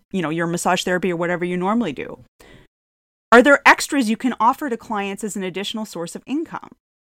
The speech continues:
Is there a service or a skill you could sell to your peers? That's what I want you all to think about. Really brainstorm here, okay? It doesn't have to be ideas completely outside of your normal work either, by the way. You know, yes, I mentioned the idea of, like,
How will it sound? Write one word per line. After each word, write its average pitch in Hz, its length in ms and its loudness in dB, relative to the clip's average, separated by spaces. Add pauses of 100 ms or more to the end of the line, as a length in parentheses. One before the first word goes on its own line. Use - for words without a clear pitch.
(500)
Is 208 160 -4
there 269 120 -2
a 262 60 -2
service 277 460 -8
or 247 80 -4
a 233 60 -4
skill 269 500 -6
you 202 140 -4
could 226 180 -8
sell 170 240 -6
to - 140 -14
your 202 100 -8
peers? 220 500 -10
That's 240 320 -8
what 440 100 -6
I 415 80 -2
want 330 160 -2
you 240 140 -6
all 220 100 -4
to 202 80 -8
think 185 280 -10
about. - 320 -12
Really 359 340 0
brainstorm 190 800 -6
here, - 340 -14
okay? 160 480 -6 (600)
It 240 80 6
doesn't 311 320 6
have 330 260 2
to 302 80 -4
be 233 240 -6
ideas 190 420 -4
completely 226 640 -8
outside 180 320 -6
of 175 80 -6
your 175 100 -4
normal 156 340 -8
work 285 300 2
either, 233 300 2
by 123 220 -4
the 131 80 -12
way. - 180 -10
You 151 140 -10
know, 180 80 -8
yes, 269 280 -2
I 214 80 -4
mentioned 220 440 -4
the 180 80 -6
idea 175 400 -6
of, 165 200 -8
like, 156 300 -12